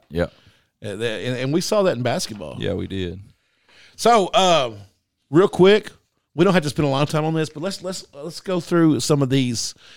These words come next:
Speaker 2: individual,
Speaker 1: Yeah, let's
Speaker 2: uh,
Speaker 1: do it.
Speaker 2: top performances, I guess you'd say.
Speaker 1: Yeah.
Speaker 2: Uh, why don't you, why don't we go through the girls first?
Speaker 1: Okay.
Speaker 2: And, uh,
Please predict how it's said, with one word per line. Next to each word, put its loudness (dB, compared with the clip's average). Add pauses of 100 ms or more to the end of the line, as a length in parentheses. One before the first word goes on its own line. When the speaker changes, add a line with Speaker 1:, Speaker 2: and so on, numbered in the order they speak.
(200)
Speaker 2:
individual, 0
Speaker 1:
Yeah, -4 (180)
let's -6
Speaker 2:
uh, 2
Speaker 1:
do 0
it. -8
Speaker 2:
top 0
performances, -6
I -2
guess -2
you'd -10
say. 0
Speaker 1:
Yeah. -6 (500)
Speaker 2:
Uh, -2 (220)
why -4
don't -4
you, -4
why 2
don't 2
we -2
go 2
through -6
the -6
girls -2
first? -4
Speaker 1:
Okay. -2 (220)
Speaker 2:
And, -6
uh, -4